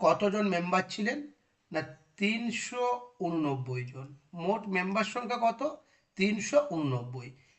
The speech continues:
কিন্তু দেশ ভাগ, যখন ভারত পাকিস্তান ভাগ হয়ে গেল, তখন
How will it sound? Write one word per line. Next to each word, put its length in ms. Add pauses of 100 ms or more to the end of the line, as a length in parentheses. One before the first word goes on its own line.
(120)
কিন্তু 140 (180)
দেশ 160 (160)
ভাগ, 140 (120)
যখন 180 (100)
ভারত 240 (100)
পাকিস্তান 400 (160)
ভাগ 160 (100)
হয়ে 200
গেল, 140 (520)
তখন 280